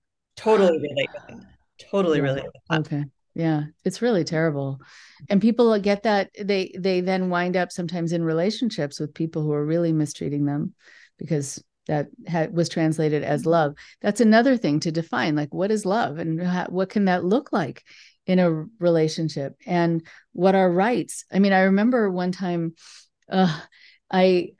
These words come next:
Speaker 2: I was flown to Texas to help with the, the raid at, which had already taken place on the F L D S compound. And I, I don't like raids, <laughs> even
Speaker 1: Yeah.
Speaker 2: though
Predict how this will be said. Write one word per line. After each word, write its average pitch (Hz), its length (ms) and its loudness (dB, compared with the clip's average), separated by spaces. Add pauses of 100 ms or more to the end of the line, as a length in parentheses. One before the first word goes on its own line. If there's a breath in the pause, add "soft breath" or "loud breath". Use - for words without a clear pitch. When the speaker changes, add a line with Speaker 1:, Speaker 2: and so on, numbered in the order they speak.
(300)
Speaker 2:
I 196 100 4
was 196 180 0
flown 233 320 0
to 254 120 -8
Texas 185 640 -2
to 190 100 -2
help 185 340 0
with 180 300 2
the, 165 440 0
the 175 280 -2
raid 185 520 0
at, 170 180 -4 (100)
which 170 180 -2
had 180 140 2
already 202 240 4
taken 156 320 -2
place 139 420 -10 (440 soft breath)
on 175 180 2
the 170 120 0
F 165 200 -4
L 160 100 2
D 156 220 0
S 147 500 -2
compound. - 680 -4 (1120)
And 185 460 2 (680 soft breath)
I, 214 280 -2 (100)
I 208 180 6
don't 214 300 4
like 185 240 2
raids, 175 460 0
<laughs> - 40 -6
even - 380 -6 (320 loud breath)
Speaker 1:
Yeah. 208 400 8
Speaker 2:
though 196 240 6